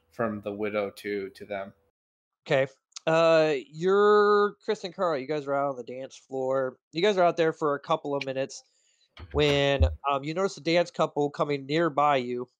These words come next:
Speaker 2: Um, and it's a rather, rather equally height couple. You see a man in his mid-forties, uh, nice red s-, you know, red, dark red suit with a red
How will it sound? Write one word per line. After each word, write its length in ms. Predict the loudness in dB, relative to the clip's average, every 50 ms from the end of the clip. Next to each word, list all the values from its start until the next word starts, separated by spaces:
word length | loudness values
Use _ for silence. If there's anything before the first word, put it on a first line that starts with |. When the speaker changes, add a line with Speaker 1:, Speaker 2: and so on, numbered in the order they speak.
| _ _ _ _ _ _ _ _ _ _ _ _ _ _ _ _ _ _ _ _ _ _ -2
Speaker 2:
Um, 200 | 0 0 0 2
and 80 | 0 -2
it's 100 | 0 0
a 40 |
rather, 400 | 2 2 2 2 2 0 -2 -2 _ _ _ _ _ _ -6
rather 600 | 0 2 2 4 4 4 2 2 2 0 -2 -4 _ _ _ _ _ _ _ _ _ _ _ _ _ _ _ -6
equally 420 | -4 -4 -2 -2 -2 -2 -2 -2 -4
height 320 | -2 0 0 0 0 -2
couple. 460 | -2 -2 -2 -2 -2 -4 -10 -10 -10 _ _ _ _ _ _ _ _ _ -10
You 120 | -10 -10
see 220 | -8 -4 -2 0 0
a 60 | 0
man 420 | 0 0 0 2 2 0 0 -2 -4 -4
in 100 | -2 0
his 160 | 0 -2 -2
mid-forties, 1080 | 0 0 2 2 2 2 0 -2 -8 -6 -2 -2 0 0 0 -2 -2 -4 -8 -14 -18 _ _ _ _ _ _ _ _ _ _ _ _ _ -6 -2
uh, 560 | 0 2 2 2 2 2 2 0 0 -2 -4 -6 _ _ _ _ _ _ _ _ _ _ _ _
nice 380 | -4 -2 -2 -2 -2 -4 -6 -2
red 260 | 0 2 2 2 0
s-, 300 | -4 -14 -20 -20 -20 _ _ _ -10
you 120 | -8 -6
know, 80 | -6 -4
red, 360 | -4 -2 0 2 2 0 0 0
dark 240 | -2 -4 -4 -2
red 200 | -4 -4 -4 -4
suit 360 | -8 -8 -4 -4 -4 -4 -6 _ _
with 460 | -4 -2 -2 -2 -2 -4 _ _ _ _ _ _ _ _ _ _ _ _ _ _ _ _ _ _ -10
a 100 | -8 -4
red 480 | 0 0 2 2 2 2 2 2 0